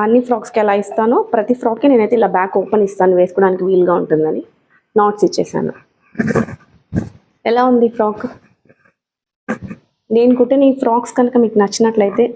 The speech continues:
ఒకవేళ ఎవరైనా స్టిచ్చింగ్ చేసే వాళ్ళు ఈ వీడియోస్ కనుక చూసినట్లయితే, మీ పిల్లలకి మీరు కూడా ట్రై చేయండి. ట్రై చేసి ఎలా వచ్చిందో కామెంట్ చేయండి. And నెల్లూరు సరౌండింగ్స్‌లో ఎవరైనా ఉండి ఇలాంటి ఫ్రాక్స్ కుట్టించుకోవాలనుకుంటే కామెంట్ చేయండి. ఫ్యాబ్రిక్ డీటెయిల్స్ కావాలంటే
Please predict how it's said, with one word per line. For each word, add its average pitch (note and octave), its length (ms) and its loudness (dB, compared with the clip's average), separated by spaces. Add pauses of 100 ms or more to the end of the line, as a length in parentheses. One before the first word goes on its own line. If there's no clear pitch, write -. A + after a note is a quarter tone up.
ఒకవేళ A3 320 2 (240)
ఎవరైనా G#3 360 0
స్టిచ్చింగ్ A3+ 400 0
చేసే A3 260 -2
వాళ్ళు G#3+ 220 2 (140)
ఈ - 100 -4
వీడియోస్ G#3 300 0
కనుక G3 220 0
చూసినట్లయితే, F#3+ 560 -4 (580)
మీ C4 140 -2
పిల్లలకి C4+ 340 2
మీరు A#3 180 4
కూడా B3 180 4
ట్రై G#3 140 0 (120)
చేయండి. G#3 320 2 (120)
ట్రై G#3+ 200 0
చేసి A3+ 220 0
ఎలా G3 180 2
వచ్చిందో G#3+ 260 -2 (100)
కామెంట్ G3 320 0
చేయండి. G3 320 -2 (440)
And C#4 220 0
నెల్లూరు B3+ 340 0
సరౌండింగ్స్‌లో B3 540 2
ఎవరైనా G3+ 340 2
ఉండి G#3 200 2 (280)
ఇలాంటి A#3 320 2
ఫ్రాక్స్ A3 300 -4
కుట్టించుకోవాలనుకుంటే G3+ 880 -2 (520)
కామెంట్ B3 360 2
చేయండి. F3 340 0 (300)
ఫ్యాబ్రిక్ A#3+ 360 0
డీటెయిల్స్ B3 360 0
కావాలంటే A3+ 260 0